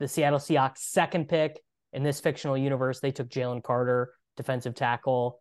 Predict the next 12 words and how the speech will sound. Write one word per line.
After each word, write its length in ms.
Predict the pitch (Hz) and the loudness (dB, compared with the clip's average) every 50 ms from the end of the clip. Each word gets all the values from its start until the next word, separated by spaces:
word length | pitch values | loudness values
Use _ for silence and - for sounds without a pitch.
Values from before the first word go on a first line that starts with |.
| _ _ _ | _ _ _
at 80 | - 131 | -4 -2
number 300 | 135 127 123 120 113 110 | -2 -2 -2 -2 -4 -4
five. 560 | - _ 143 139 143 139 139 139 139 135 - _ _ _ _ _ _ _ _ | -2 _ 2 4 4 4 4 4 2 0 -2 _ _ _ _ _ _ _ _
I'm 140 | - 143 143 | -4 -2 -2
just 140 | 135 131 - | -2 -2 0
gonna 160 | 147 139 127 | -2 0 0
give 240 | 120 131 127 123 123 | 2 2 0 2 0
them 420 | 123 120 120 117 117 120 120 120 - _ _ | -2 -2 -2 -2 -4 -4 -6 -8 -10 _ _
the 80 | - 135 | -4 -2
best 260 | 120 120 123 - - | 0 0 -2 -2 -2
available 360 | 135 123 123 123 120 123 120 | -2 -2 0 0 0 0 0
edge, 360 | 120 120 120 117 120 - - | 0 0 0 -2 -4 -6 -10